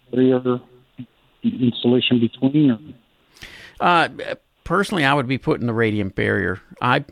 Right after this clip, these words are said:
Speaker 2: I have been using the Energy Q radiant barrier for nineteen years now, and, uh, I have it in my attic,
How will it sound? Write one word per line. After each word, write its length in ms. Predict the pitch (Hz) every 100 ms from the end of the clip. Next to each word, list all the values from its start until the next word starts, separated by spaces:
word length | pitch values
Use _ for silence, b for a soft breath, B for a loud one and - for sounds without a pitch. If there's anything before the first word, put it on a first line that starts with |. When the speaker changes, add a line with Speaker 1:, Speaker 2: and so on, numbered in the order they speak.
| -
Speaker 2:
I 200 | 135 147
have 100 | 123
been 160 | 131
using 520 | 127 131 131 135 120
the 280 | 110 104 101
Energy 440 | 131 151 147 120 107
Q 320 | - 160 147
radiant 480 | 135 143 131 120 -
barrier 500 | 123 131 147 151 151 _ _ _
for 420 | - 113 107 101 -
nineteen 680 | - 120 147 - - 143 127
years 400 | 120 117 120 123
now, 320 | 107 92 104 b b b b b b
and, 440 | - 120 113 104
uh, 260 | 101 92 95 - _ _ _ -
I 140 | 98
have 200 | 139 143
it 80 | 139
in 140 | 127
my 160 | 113 101
attic, 640 | 123 147 113 104 - -